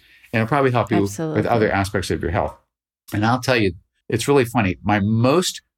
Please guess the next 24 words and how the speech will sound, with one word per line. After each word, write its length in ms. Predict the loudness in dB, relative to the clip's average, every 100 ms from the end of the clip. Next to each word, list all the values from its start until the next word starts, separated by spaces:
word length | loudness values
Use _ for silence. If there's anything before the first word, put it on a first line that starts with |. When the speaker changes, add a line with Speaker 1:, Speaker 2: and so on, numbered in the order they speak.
| -2
Speaker 1:
grateful 340 | 0 2 -2
patients 420 | 0 0 0 -2
in 40 | 0
my 100 | -2
practice 640 | 0 -2 -4 -6 -8 -10 _ _ _ _ _
are 160 | -2 0
grateful 380 | 2 2 0 -2
to 80 | 0
me 200 | 2 2
because 360 | 0 0 2
I 80 | 2
told 200 | 2 0
them 80 | 2
about 380 | 0 2 0 -2 -2
eating 240 | 0 0
plant-based, 600 | 0 0 2 2 2 -2 -16 _
not 140 | 0 0
because 220 | 0 0
of 40 | 2
the 100 | 2
urological 480 | 4 4 2 -2
condition 380 | 0 0 0 -2
I 40 | -4
fixed. 380 | -4 -6 -12